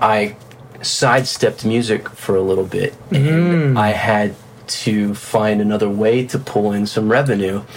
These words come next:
Speaker 2: Wow.
Speaker 1: And I had to jump into some part-time jobs. And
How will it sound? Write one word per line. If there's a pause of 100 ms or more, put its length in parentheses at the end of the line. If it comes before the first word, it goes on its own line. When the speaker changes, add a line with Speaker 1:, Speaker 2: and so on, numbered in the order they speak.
Speaker 2:
Wow.
Speaker 1:
And
I
had (160)
to (340)
jump
into
some
part-time
jobs.
And